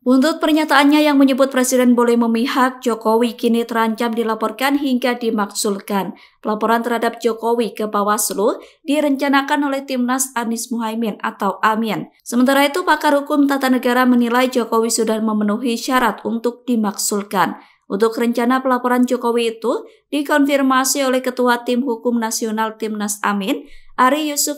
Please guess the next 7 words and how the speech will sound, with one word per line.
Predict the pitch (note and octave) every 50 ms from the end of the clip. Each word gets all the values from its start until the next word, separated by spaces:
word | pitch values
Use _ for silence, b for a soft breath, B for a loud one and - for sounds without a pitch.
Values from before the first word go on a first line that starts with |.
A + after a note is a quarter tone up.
| C#4+ -
Amir, | C#4 D4 C#4 C4+ B3+ G3+ G3+ G3+
pada | A3 G#3 G3+ G3
Kamis | - G#3 G#3 A3+ B3 - -
dua | C4+ C4 B3+ B3 B3+
puluh | B3+ C4 C4
lima | C4 B3+ C4+ C#4 C#4 C#4
Januari. | C#4 - G#3+ F#3+ F#3+ F#3+ F#3+ F#3+ G3+ G#3+ A3 F#3+ - -